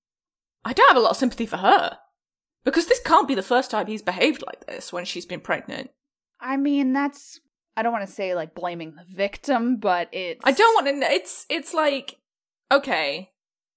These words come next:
Speaker 1: if, uh, th-, this can't be, this hasn't sprung from thin air, right? His behavior towards the kids and the mother-in-law and whatever has not happened overnight.
Speaker 2: Yeah.
Speaker 1: To decide then to have another child with him,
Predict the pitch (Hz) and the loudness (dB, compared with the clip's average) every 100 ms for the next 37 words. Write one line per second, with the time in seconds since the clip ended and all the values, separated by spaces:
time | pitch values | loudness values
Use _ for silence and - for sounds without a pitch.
0 | - 285 349 - - - - _ _ _ | -6 -4 -4 -8 -12 -14 -20 _ _ _
1 | _ - 214 - 208 - 381 - 349 311 | _ -10 -10 -8 -8 -2 -2 0 0 0
2 | 233 240 381 - 311 277 226 - 240 240 | -2 -4 -2 0 -2 -2 -6 -2 -2 -2
3 | 240 202 - 190 139 82 - 196 _ _ | -6 -8 -8 -8 -6 -8 -10 -16 _ _
4 | _ - - 214 233 269 302 277 277 - | _ -8 -6 -6 -4 -4 -2 -4 -6 -2
5 | 294 277 - - - 262 285 _ _ _ | -2 -2 -6 -8 -6 -8 -8 _ _ _
6 | 233 208 190 185 - - 254 240 233 240 | -12 -6 -4 -4 -8 -8 -2 0 0 -2
7 | - 175 175 202 226 214 220 214 202 185 | -10 -10 -8 -6 -6 -6 -8 -4 -4 -4
8 | 185 180 190 - - - _ _ 262 233 | -6 -6 -4 -6 -10 -14 _ _ -8 -2
9 | 320 - - - - 254 - 214 202 214 | -2 -2 -8 -16 -14 -12 -10 -8 -6 -8
10 | 208 202 - - - _ _ 185 180 143 | -10 -12 -12 -14 -20 _ _ -14 -12 -10
11 | 131 165 _ - - 320 277 302 - 330 | -10 -12 _ -12 -2 -2 -2 -4 -4 -2
12 | 370 415 403 269 247 254 220 214 202 - | -2 -2 -2 -2 -2 -8 -8 -10 -12 -10
13 | 220 202 190 170 - 214 | -8 -8 -10 -14 -14 -14